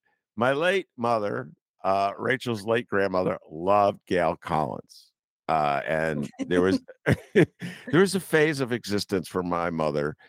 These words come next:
before, my mother at the end kinda lost it a little bit, to put it mildly. And so, so we have to go back, like, twelve years,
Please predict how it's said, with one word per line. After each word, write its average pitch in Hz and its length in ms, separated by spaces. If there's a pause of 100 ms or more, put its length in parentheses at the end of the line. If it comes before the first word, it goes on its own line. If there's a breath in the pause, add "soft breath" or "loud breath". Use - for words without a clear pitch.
before, - 380
my 101 140
mother 104 220
at 90 80
the 85 160
end 82 140
kinda 78 160
lost 73 360
it 73 80
a 76 80
little 71 200
bit, 69 300
to - 80
put - 160
it 69 60
mildly. 67 560
And 65 220
so, 69 340 (320 soft breath)
so - 140
we 110 160
have 139 120
to - 60
go 104 100
back, 82 300
like, 71 160
twelve 76 320
years, 65 480